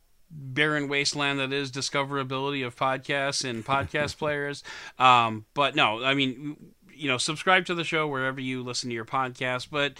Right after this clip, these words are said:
Speaker 1: definitely check out YouTube. And I'm not saying that the podcast feed is not worth listening to. It will be. Like, you won't hear that burp that I just did, <laughs> for example. Um, but, um, but,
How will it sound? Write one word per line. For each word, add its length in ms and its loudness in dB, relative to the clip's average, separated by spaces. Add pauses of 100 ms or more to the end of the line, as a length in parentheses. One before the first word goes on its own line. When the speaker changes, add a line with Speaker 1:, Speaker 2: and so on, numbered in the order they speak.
(240)
Speaker 1:
definitely 340 -2
check 240 -4
out 140 0
YouTube. 300 -4
And 80 0
I'm 80 6
not 160 6
saying 240 0
that 140 2
the 80 -4
podcast 580 2
feed 360 -4
is 180 -8
not 300 -4 (180)
worth 400 -6
listening 440 -6
to. 200 -10
It 200 -4
will 220 -2
be. 280 -8 (260)
Like, 380 0
you 180 -8
won't 220 -8
hear 180 -6
that 240 0
burp 240 0
that 120 -6
I 100 -4
just 280 -12
did, 160 -6
<laughs> 20 -6
for 340 2
example. 680 -4 (300)
Um, 440 8 (280)
but, 640 4
um, 520 6
but, 440 0